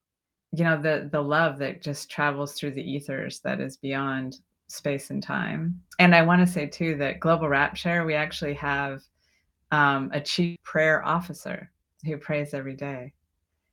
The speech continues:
for everyone who's purchased a wrap or received one or anything.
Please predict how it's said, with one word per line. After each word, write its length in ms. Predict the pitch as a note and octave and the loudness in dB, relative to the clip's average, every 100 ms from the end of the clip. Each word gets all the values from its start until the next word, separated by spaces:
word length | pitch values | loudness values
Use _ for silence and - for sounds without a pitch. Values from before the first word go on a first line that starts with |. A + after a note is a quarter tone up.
| _ | _
for 520 | - D3 C#3 C3+ D3 _ _ _ _ _ _ _ - | -2 0 2 0 -6 _ _ _ _ _ _ _ 4
everyone 380 | D#3+ D#3+ D#3 D3+ | 6 6 2 0
who's 380 | D3 C#3 C#3 - _ _ _ _ | -2 -4 -8 -20 _ _ _ _
purchased 440 | - F3 F3 C#3+ - | 4 4 4 -2 -2
a 40 | |
wrap 320 | C3+ C3+ C#3+ - _ _ _ _ _ _ _ _ - _ _ _ _ _ _ _ _ | -2 0 -2 -8 _ _ _ _ _ _ _ _ -20 _ _ _ _ _ _ _ _
or 340 | E3 D3+ C#3 - - | 8 8 6 0 -4
received 460 | D#3+ F3 E3+ E3 D#3+ | 0 0 2 0 0
one 240 | D3 C#3 | -2 -2
or 240 | C#3+ C#3 C#3 | -2 -4 -4
anything. 500 | C#3+ C#3+ C#3 C3+ | -6 -6 -8 -12